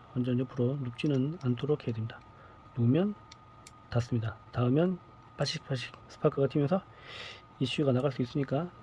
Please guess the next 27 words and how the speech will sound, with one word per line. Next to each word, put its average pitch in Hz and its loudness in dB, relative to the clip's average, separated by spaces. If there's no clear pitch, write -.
구십 123 -2
도로 147 -2
세워서 127 -4
써야 131 -4
됩니다. - -8
자, 123 0
그리고 170 2
이 175 4
제품 190 4
잘 170 0
보시면은, 160 0
자, 139 2
이, 185 4
이걸 156 8
이 147 4
두꺼운 180 6
쪽이 156 0
바깥쪽으로 170 -2
나가게 143 0
하면 143 -2
여기 147 -2
닿거든요. 170 0
그러니까 156 -4
여기 143 2
안쪽으로 156 2
들어가야 139 2
되고, 139 2